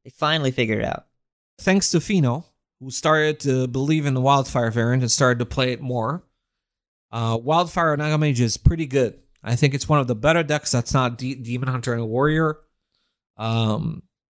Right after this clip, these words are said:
Speaker 2: it, it, it's, it certainly is got game.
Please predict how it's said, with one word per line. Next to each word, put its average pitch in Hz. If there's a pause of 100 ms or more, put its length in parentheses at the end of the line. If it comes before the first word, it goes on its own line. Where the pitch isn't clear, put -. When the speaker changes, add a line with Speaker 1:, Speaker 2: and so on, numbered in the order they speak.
(120)
Speaker 2:
it, 127
it, 127
it's, 127 (280)
it -
certainly 156
is 123
got 131
game. 147